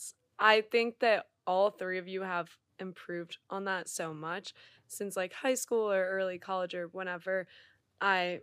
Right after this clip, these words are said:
feel like I noticed it the most, but, um, but yeah, that used to bother me a lot because I, because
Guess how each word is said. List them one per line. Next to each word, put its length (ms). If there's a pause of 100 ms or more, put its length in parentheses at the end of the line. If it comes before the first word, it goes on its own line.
(160)
feel 180
like 160
I 100
noticed 460
it 180
the 80
most, 500 (120)
but, 420 (500)
um, 600 (720)
but 180
yeah, 200
that 140
used 200
to 60
bother 360
me 140
a 80
lot 340
because 340
I, 300 (140)
because 320